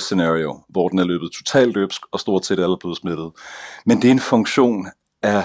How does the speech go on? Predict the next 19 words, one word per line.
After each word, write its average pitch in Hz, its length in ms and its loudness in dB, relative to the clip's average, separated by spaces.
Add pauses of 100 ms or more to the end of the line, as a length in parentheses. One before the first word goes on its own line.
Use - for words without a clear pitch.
(180)
lidt 120 280 0
som 113 240 0
i 101 100 0
Italien, 107 460 2
der 92 80 -2
også 113 280 2
har 110 80 4
en 101 60 0
meget 101 240 2
høj 101 180 2
dødelighed, 98 520 -2
eller, 98 420 2 (260)
og 104 280 4
plus 127 200 2
en 110 60 0
meget 98 180 4
høj 104 140 0
ældre 95 120 -4
befolkning, 90 400 -2